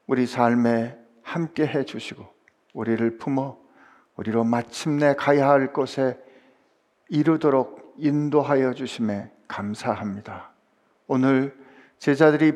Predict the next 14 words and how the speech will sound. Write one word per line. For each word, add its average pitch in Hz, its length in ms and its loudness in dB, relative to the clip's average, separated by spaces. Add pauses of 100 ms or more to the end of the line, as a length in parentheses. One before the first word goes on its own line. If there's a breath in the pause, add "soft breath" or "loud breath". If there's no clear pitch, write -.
(120)
만났던 147 840 2
그 147 200 -4
주님, 127 640 0 (500 soft breath)
이 143 100 0
말씀을 143 520 4
통하여 147 340 6
우리도 131 680 2
만나게 127 520 4
하여 113 480 -2 (140)
주옵소서. 104 720 -10 (480)
예수님의 113 480 0
이름으로 104 380 -2
기도합니다. 95 840 -8 (460)
아멘. 90 480 -12